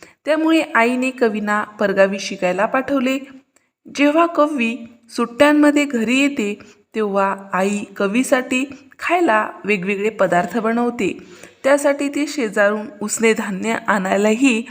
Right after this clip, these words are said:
मागेपुढे पाहत नव्हती. कवींना प्रेमाने खायला घालीत असे, तसेच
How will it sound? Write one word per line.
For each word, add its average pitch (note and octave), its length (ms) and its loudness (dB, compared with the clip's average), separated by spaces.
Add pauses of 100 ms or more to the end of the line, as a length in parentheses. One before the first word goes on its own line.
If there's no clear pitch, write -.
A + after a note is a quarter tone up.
(340)
मागेपुढे B3+ 600 -2
पाहत A#3+ 300 0 (100)
नव्हती. F3+ 460 -8 (420)
कवींना G3+ 540 -4 (340)
प्रेमाने A#3 540 -2
खायला A3 320 2
घालीत B3 320 0
असे, C#4 380 0 (400)
तसेच C#4 440 -2